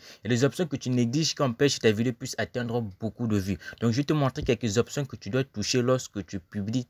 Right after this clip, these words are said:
ta vidéo sur TikTok. Les options vont te permettre que tu puisses avoir beaucoup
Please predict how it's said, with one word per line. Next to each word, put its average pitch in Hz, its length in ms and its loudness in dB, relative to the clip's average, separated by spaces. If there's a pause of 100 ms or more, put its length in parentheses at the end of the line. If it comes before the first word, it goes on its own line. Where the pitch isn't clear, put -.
ta 101 140 4
vidéo 101 320 0
sur - 220 -8
TikTok. - 340 0 (260)
Les 110 160 2
options 151 240 6
vont 151 120 0
te - 80 -4
permettre 117 340 -2
que 104 60 -12
tu 98 60 -12
puisses - 240 -10
avoir 117 440 0
beaucoup 110 680 -2